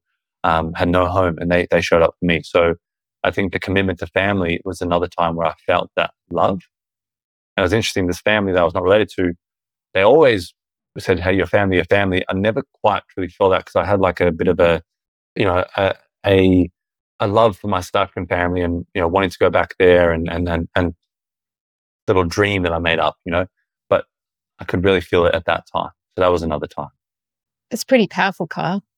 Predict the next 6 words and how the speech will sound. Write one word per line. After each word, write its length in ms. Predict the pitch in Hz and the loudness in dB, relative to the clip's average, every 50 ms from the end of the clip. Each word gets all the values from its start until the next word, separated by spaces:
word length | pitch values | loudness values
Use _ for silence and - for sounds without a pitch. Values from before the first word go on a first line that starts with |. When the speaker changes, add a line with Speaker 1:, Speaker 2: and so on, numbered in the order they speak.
| _ _ _ - | _ _ _ -4
Speaker 2:
And, 340 | - 190 196 196 196 220 - _ _ _ _ _ _ _ _ _ _ _ _ _ _ _ _ _ _ | -2 0 0 0 0 -2 -4 _ _ _ _ _ _ _ _ _ _ _ _ _ _ _ _ _ _
you 100 | - 220 | 0 2
know, 140 | 196 196 - - | 2 2 2 0
it's 180 | - 233 233 - | -2 -6 -4 -4
almost 360 | 247 262 269 262 233 - - | -4 -2 -2 -2 -4 -2 -2
like 300 | 226 214 214 196 - - | 0 2 2 0 -2 -6